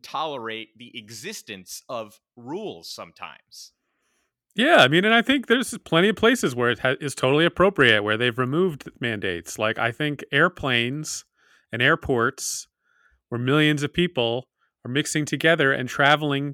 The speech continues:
Speaker 2: to new locales, that to me still seems like, like, uh, maybe it's, I mean, it's fine if they dis-, if they decided to remove it, that'd be, it may be okay. Um, but it doesn't seem insane to me, of all places,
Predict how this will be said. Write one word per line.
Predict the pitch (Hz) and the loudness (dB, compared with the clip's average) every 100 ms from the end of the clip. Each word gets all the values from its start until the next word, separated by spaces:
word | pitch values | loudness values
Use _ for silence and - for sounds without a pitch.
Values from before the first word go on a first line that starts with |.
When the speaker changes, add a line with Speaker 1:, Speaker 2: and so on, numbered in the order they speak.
| - | -6
Speaker 2:
to | 135 | -4
new | 147 156 | 0 2
locales, | 147 139 151 190 127 123 139 - - _ _ _ _ _ _ _ | 0 0 4 4 4 2 -4 -10 -14 _ _ _ _ _ _ _
that | 160 143 165 190 | -4 4 4 4
to | 180 | -2
me | 208 220 | 0 0
still | - 180 175 | 2 2 2
seems | 180 175 160 | 0 0 4
like, | 160 156 | 4 6
like, | 180 - | 2 2
uh, | - 165 | -10 -4
maybe | 170 196 208 | 2 2 2
it's, | 214 - - | -2 -4 -6
I | 160 | -2
mean, | 185 | 0
it's | 180 - | 0 -2
fine | 170 175 185 190 190 202 _ - _ - | 2 4 4 2 -2 -10 _ -20 _ -8
if | 160 - | -2 2
they | 175 175 | 2 2
dis-, | 165 139 - 170 - | -6 -6 -2 -2 0
if | 147 | 0
they | 165 | 2
decided | 151 156 - 156 190 190 127 110 | 2 0 2 4 6 4 -2 -2
to | 131 | -2
remove | 123 120 120 110 | -2 -2 -2 -2
it, | 95 - - | -4 -6 -4
that'd | 120 120 | -4 -2
be, | 117 113 - | -4 -4 -8
it | 123 _ | -10 _
may | 135 127 | -6 -4
be | 120 117 | -2 -4
okay. | 107 - 113 101 104 - _ _ _ _ _ - | -4 -4 -4 -2 -6 -14 _ _ _ _ _ -6
Um, | 127 123 123 117 117 113 _ _ - - | -4 -2 -2 -4 -6 -12 _ _ -20 -4
but | 127 | 0
it | 131 | 0
doesn't | - 175 180 156 | 2 0 0 -2
seem | 175 151 | -2 0
insane | 131 - 147 156 156 143 | -2 -2 0 0 -2 -4
to | 139 | -2
me, | 160 147 | 0 0
of | 113 | 0
all | - 143 147 | 2 2 2
places, | - 143 151 - 104 98 101 - | 0 -2 -2 -2 -4 -4 -10 -14